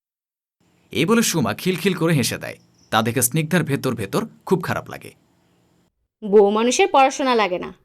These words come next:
Speaker 2: আর তুই এই কুবুদ্ধি কি দিতে আসছিস? আরে না, এমনিতে বলতেছি। তাছাড়া আমি জানি সবাইকে দিয়ে পড়াশোনা করানো যায় না।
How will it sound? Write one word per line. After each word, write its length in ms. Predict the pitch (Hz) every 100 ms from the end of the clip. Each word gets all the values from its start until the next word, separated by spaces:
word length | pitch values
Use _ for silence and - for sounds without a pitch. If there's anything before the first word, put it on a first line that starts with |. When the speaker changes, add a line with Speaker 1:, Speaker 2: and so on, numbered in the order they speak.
| -
Speaker 2:
আর 120 | 254 -
তুই 100 | 359
এই 80 | 392
কুবুদ্ধি 440 | 381 254 269 247
কি 120 | 349
দিতে 220 | 330 330 403
আসছিস? 600 | 453 - 494 240 - - _ _ _ _ _ _ _ _ _ _
আরে 280 | - 320 381
না, 360 | 359 233 - 226 -
এমনিতে 400 | 339 330 370 359
বলতেছি। 540 | 240 196 - - 123 - _ _ -
তাছাড়া 380 | 208 208 311 349
আমি 160 | 359
জানি 340 | 254 208 190 185 _
সবাইকে 460 | - 208 202 202 240
দিয়ে 160 | 285
পড়াশোনা 440 | 381 240 220 - 208
করানো 360 | 226 214 208
যায় 220 | 185 185 175
না। 140 | 175